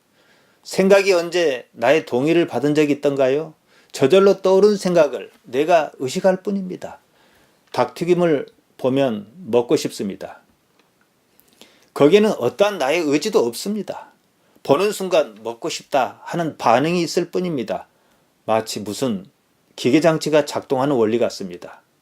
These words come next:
맞습니다. 지금까지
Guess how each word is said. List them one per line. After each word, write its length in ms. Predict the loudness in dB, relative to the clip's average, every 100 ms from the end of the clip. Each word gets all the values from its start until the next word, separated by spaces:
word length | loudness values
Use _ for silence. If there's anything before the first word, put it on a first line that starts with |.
| _ _ -8
맞습니다. 720 | -4 -2 -4 -8 -8 -14 -20 _ _ _ _ _ _ _ _ -8
지금까지 800 | 2 4 4 4 2 0 -10